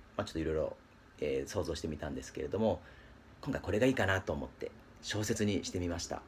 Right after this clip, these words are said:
じゃーん、この派遣アニメっていうこの小説なんかいかがでしょうか。あの、非常に面白い、えー、小説です。で、この派遣、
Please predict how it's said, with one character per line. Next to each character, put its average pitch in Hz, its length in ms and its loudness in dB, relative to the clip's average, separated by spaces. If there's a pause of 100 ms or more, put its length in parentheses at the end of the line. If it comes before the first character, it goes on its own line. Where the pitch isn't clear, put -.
(1120)
じ 80 160 -2
ゃ 76 60 0
ー 71 460 -4
ん、 - 20 -8
こ - 80 -12
の - 60 -10
派 - 280 -4
遣 117 320 6
ア 113 80 8
ニ 110 140 6
メ 78 140 2
っ - 40 -8 (340)
て 71 60 0
い 73 60 2
う - 20 0
こ - 160 -2
の 104 140 6
小 104 180 2
説 98 240 0
な 90 140 4
ん 82 80 -2
か 73 240 0 (340)
い - 60 -6
か 90 120 4
が 87 80 6
で 80 80 2
し 80 100 -2
ょ 73 80 2
う - 40 -4
か。 - 260 0
あ 87 80 -2
の、 80 120 0
非 107 140 0
常 101 160 6
に 92 160 2
面 90 220 2
白 85 240 2
い、 69 100 0 (400)
え 78 120 0
ー、 - 20 0
小 78 180 -2
説 69 680 -6
で 90 100 2
す。 - 100 -8 (220)
で、 110 60 -4
こ 117 100 4
の 117 60 4
派 127 200 -2
遣、 180 320 4